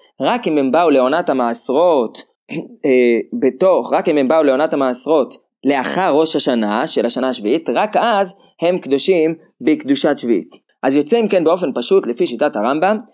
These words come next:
שאין לט"ו בשבט שום השפעה על קדושת הפירות. כל מה שחנת אחרי אחד בתשרי של שנת השמיטה, קדוש בקדושת שביעית. להפך, מה שחנת אחרי אחד בתשרי של השנה השמינית,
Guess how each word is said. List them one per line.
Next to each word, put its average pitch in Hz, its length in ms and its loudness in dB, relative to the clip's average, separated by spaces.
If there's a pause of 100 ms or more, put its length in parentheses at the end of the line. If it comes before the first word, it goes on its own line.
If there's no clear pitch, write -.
(160)
שאין 220 540 0 (140)
לט"ו 143 280 0
בשבט 165 360 -2
שום - 280 -2
השפעה 151 500 -2 (260)
על 135 140 0
קדושת 127 420 -2
הפירות. 107 400 -4
כל 240 140 0
מה 214 80 0
שחנת 156 480 -4 (220)
אחרי 135 380 0
אחד 185 200 -2
בתשרי 180 420 0
של 175 140 -2
שנת 180 280 -2
השמיטה, 180 380 -4 (300)
קדוש 233 320 0
בקדושת 175 420 0
שביעית. 151 400 -4
להפך, 196 560 0 (240)
מה 156 140 0
שחנת 165 500 -2
אחרי 156 280 0
אחד 175 200 -2
בתשרי 170 420 0
של 156 140 0
השנה 147 280 -2
השמינית, 143 600 0